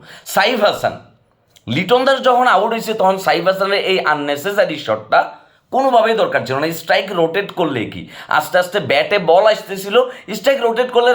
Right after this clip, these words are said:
রানটা ইজিলি ফুলফিল হয়ে যেত, ম্যাচটা খুব সহজে জিততে পারতাম। ওই যে বললাম না, গাধা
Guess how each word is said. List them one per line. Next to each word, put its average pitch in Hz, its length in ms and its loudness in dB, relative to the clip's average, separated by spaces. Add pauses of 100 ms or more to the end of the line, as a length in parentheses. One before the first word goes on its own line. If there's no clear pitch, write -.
রানটা 185 240 0 (200)
ইজিলি 214 340 -2
ফুলফিল 170 400 -4
হয়ে 117 160 -2
যেত, 90 160 -8 (360)
ম্যাচটা 226 360 0
খুব 220 180 -4
সহজে 151 320 0
জিততে - 240 -8
পারতাম। 123 300 -2
ওই 247 100 2
যে 180 120 2
বললাম 233 260 2
না, 233 60 2 (440)
গাধা 170 220 4